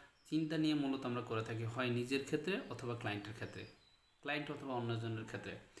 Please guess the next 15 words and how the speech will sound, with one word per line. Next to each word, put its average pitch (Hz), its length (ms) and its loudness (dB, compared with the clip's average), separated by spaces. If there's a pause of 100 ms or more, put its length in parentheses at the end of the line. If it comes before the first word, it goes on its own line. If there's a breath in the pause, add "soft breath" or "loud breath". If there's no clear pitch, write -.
(440 loud breath)
যখন 147 260 0
নিজের 139 300 2
ক্ষেত্রে 165 360 0
করবেন 117 400 2
আপনি, 120 360 0 (480 loud breath)
আহ, 113 340 2
তখন 139 240 0
অবশ্যই 139 420 0
সেই 139 200 0
জিনিসটা 120 760 0
অন্য 123 200 0
ওয়েবসাইটের 117 380 0
সাথে - 220 -4
মিলবে 123 300 4
না। 98 140 -2